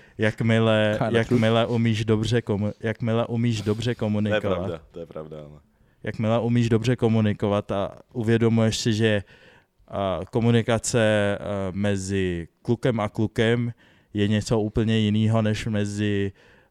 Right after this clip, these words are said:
Speaker 2: a,
Speaker 1: Ženou
Speaker 2: klukem a ženou, víš
Speaker 1: Hmm.
Speaker 2: co. Protože,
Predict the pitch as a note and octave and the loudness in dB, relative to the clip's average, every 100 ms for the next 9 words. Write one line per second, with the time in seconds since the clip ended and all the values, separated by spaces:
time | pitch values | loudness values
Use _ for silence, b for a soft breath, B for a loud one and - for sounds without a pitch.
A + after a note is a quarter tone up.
0 | - F#2 F2 E2+ D#2+ - - _ - _ | -6 -4 -4 -4 -8 -12 -18 _ -20 _
1 | _ _ - - - - A2 A2 D#2 - | _ _ -20 -20 -14 -8 -4 -4 -6 -4
2 | A2 - G#2+ G#2+ A2+ F#2 E2 F2 F#2 E2+ | 0 0 0 0 0 0 -4 -6 -8 -8
3 | D#2+ E2 - b b b b - G#2 F#2+ | -12 -14 -16 b b b b -8 -6 -2
4 | G#2 A#2 G2+ | 0 0 0